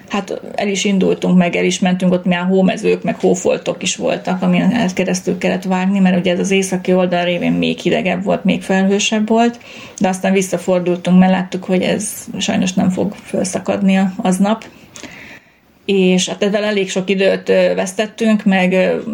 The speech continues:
mindegy, volt egy, ö, csapat, egy család velünk, akinél nem mindenki bírta úgy a túrát, finoman fogalmazva, és, hát nagyon lelassította a társaságot. Az a lényeg, hogy ugye megcéloztuk, hogy a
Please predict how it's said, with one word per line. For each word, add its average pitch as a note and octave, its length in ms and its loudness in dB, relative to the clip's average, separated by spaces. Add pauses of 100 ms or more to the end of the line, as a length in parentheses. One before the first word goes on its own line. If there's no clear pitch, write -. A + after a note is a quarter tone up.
(360)
mindegy, F#3 380 2
volt F#3 280 0
egy, F3+ 160 0
ö, F3+ 320 2
csapat, F#3 600 -6
egy G3 180 -4
család F#3 540 -4
velünk, F#3+ 380 2
akinél F#3+ 1500 -2
nem F#3 140 0
mindenki F#3 420 2
bírta F#3+ 320 -2
úgy F#3 160 2
a F3+ 100 0
túrát, F#3 360 -2
finoman F#3+ 340 -4
fogalmazva, A3+ 800 2
és, F#3 380 -4 (340)
hát F#3 200 -4
nagyon F#3+ 220 4
lelassította F#3 680 -2
a - 80 -6
társaságot. F#3+ 680 -4
Az F#3 100 0
a F#3 40 2
lényeg, F#3 280 0
hogy F#3+ 120 -6
ugye F#3+ 140 -2
megcéloztuk, F#3 720 -2
hogy - 180 -4
a F#3 260 -4